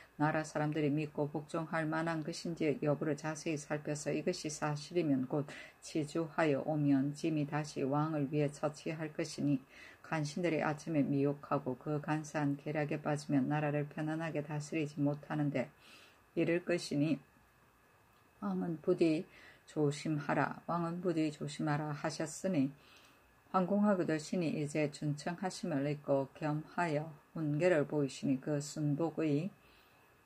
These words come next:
간곡하심이 호시보다 더함이 있으니 신이 목석이 아닌지라 어찌 이를 알고 감격하지 않겠습니까? 신은 불행하여 선신인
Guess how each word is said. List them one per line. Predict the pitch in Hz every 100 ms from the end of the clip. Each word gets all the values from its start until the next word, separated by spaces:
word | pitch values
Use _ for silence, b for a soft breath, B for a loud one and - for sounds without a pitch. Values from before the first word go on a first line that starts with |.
| _ _ _ _ -
간곡하심이 | 170 160 175 170 185 180 175 151
호시보다 | 147 - 151 151 175 180 170 151
더함이 | 151 147 147 170 156 135
있으니 | 143 143 - 151 143
신이 | - 180 143
목석이 | 147 151 147 - 180 165
아닌지라 | - 143 143 151 147 143 127
어찌 | 147 147 -
이를 | 147 165 151 -
알고 | 143 143 147
감격하지 | 147 147 143 147 147 165 147 143
않겠습니까? | 135 - 147 - 151 131 - 123 B B B -
신은 | - 202 165
불행하여 | 156 170 170 170 180 151 139
선신인 | 147 - 151 147 - 170 165 147